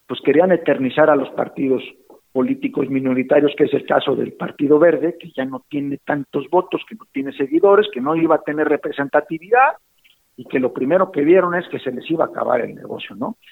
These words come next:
Y lo quisieron meter en esa parte, en unas últimas cláusulas, en el plan famoso, en el plan B, para poderse seguir manteniendo y existiendo, porque el tema, como bien dice el ingeniero Cuadri, es un asunto de negocio.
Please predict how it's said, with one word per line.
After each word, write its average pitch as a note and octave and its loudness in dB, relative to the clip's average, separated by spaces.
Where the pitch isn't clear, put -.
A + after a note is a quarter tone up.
Y B2 -4
lo B2 -2
quisieron F3+ 2
meter F#3+ 4
en C#3+ -2
esa C#3+ -4
parte, - -2
en B2 -8
unas C3+ -8
últimas C3+ -6
cláusulas, C3 -4
en A2 -8
el G#2+ -8
plan D#3+ -2
famoso, D#3 -2
en C#3 -6
el A#2+ -10
plan C#3+ -6
B, F#3 4
para B2+ 0
poderse D3 0
seguir D3+ 2
manteniendo C#3+ 0
y C3 -2
existiendo, C3+ -4
porque - -10
el - -12
tema, C#3+ 0
como - -10
bien C3+ 2
dice C3 -2
el A#2 0
ingeniero A#2+ -2
Cuadri, B2 0
es B2+ -4
un C3+ -4
asunto B2 -6
de A#2 -6
negocio. C#3 0